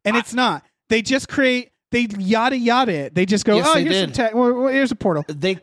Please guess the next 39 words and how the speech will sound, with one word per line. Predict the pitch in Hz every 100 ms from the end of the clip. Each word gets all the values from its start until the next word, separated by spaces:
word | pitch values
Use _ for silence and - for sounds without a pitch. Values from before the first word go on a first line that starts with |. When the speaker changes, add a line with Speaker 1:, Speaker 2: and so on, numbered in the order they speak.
| 220 233
Speaker 1:
it's | 277
Speaker 2:
could've |
Speaker 1:
like, | 240 233
okay. | 254 311 196 262 277 311 330 - _
Speaker 2:
They | 160 175
could | - 247
have, | 339 190
like, | 151 135 123 - _ _
trapped | - 170 170 202
them | 196 160
down | 147 143 139
there | 135
for | 127 123
ten | - 156 139
years | 127 175 156
of | 135 107
this | 127 -
ti-, | -
of | 127 135 117
this, | 131 -
like, | 127 -
Marvel | 120 175 147
thing. | 104 98 87 120 _ _ _ - -
They | 202
Speaker 1:
Yeah. | 285
Speaker 2:
could | 269
have | 262 170
really | 214 226
had | 151 151 190
a | 151
cool, | - 170 170 147
like, | 135 123
a |
W | 135 151 160
W | 147 143 131 147
E |
style | 160 160 131
comeback. | 120 139 175 123 85 -
Like, | 120